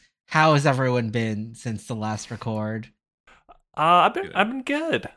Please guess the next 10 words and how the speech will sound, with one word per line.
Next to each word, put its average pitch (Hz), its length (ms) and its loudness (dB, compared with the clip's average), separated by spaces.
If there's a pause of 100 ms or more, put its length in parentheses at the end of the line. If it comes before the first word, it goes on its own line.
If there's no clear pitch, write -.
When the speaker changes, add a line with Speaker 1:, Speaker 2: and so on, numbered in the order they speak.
Speaker 2:
Um, 113 720 6
I 117 80 -2
went, 127 760 0
uh, 113 400 4
with, - 280 -12
with 113 140 -14
my 117 80 -2
girlfriend, 117 400 0
went 113 300 -2
to 110 520 0